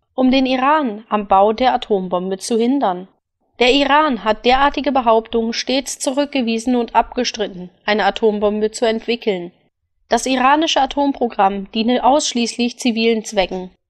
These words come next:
Dies habe nun selbst die amerikanischen Geheimdienste zugegeben. Es gebe keine eindeutigen Beweise, dass Teheran beschlossen habe, an einer Bombe zu bauen, berichtete die New York Times am Samstag.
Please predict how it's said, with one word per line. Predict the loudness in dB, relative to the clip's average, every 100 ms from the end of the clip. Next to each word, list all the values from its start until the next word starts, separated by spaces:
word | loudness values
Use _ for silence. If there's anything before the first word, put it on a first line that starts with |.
| _ _ 0
Dies | 2 2 -4 -2
habe | 2 4
nun | 4 2 2
selbst | 2 2 2 -4 0
die | 2
amerikanischen | 2 0 0 0 0 0 -2
Geheimdienste | -2 0 0 0 0 -4 -6 -10
zugegeben. | -8 -10 -10 -8 -6 -6 -10 -16 _ _ _ _
Es | -6 0
gebe | 0 0 -2
keine | 0 2 2 0
eindeutigen | 0 2 2 0 -2 0 0
Beweise, | 2 2 2 2 0 -2 -8 _ -6
dass | -6 -2
Teheran | 0 0 2 2 2
beschlossen | -2 0 0 0 -4 0
habe, | 0 2 -2 -4 _
an | -2 0
einer | 0 0
Bombe | 0 0 0 -2
zu | -2 0
bauen, | 4 4 2 -6 _ _
berichtete | -2 0 -2 -4 -4 -2 0
die | 2
New | 2 0
York | -2 -4 -6
Times | -2 -2 -2 -4
am | -4 0
Samstag. | 0 0 -4 -4 -4 -8